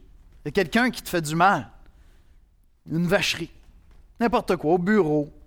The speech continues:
en famille, quelque chose. Parle dans ton dos, n'importe quoi. Tu peux pardonner à cette personne-là. En fait, les Écritures sont claires. Le Notre Père est super clair. «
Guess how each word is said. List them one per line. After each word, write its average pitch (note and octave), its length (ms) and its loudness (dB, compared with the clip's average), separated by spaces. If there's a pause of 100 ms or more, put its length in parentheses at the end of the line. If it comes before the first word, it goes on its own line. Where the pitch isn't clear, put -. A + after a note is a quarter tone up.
(300)
en F#3+ 100 0
famille, F3+ 520 2
quelque F#3+ 160 -2
chose. - 460 -2 (580)
Parle G#3 160 4
dans G#3 140 2
ton F#3+ 260 0
dos, D#3 240 0
n'importe A#3 380 -2
quoi. - 260 -4 (1700)
Tu - 80 -20
peux D#3+ 100 -10
pardonner C#3+ 480 -4
à A#3+ 40 -4
cette - 240 -12
personne-là. C3+ 500 -8 (640)
En C3+ 80 -4
fait, D#3+ 160 -2
les C#3+ 180 -4
Écritures D#3+ 380 -4
sont C#3+ 180 -4
claires. D#3+ 380 -2 (580)
Le E3+ 120 -2
Notre F3 340 0
Père F3 280 2
est D3+ 60 -4
super C#3+ 380 -4
clair. « D3+ 340 -2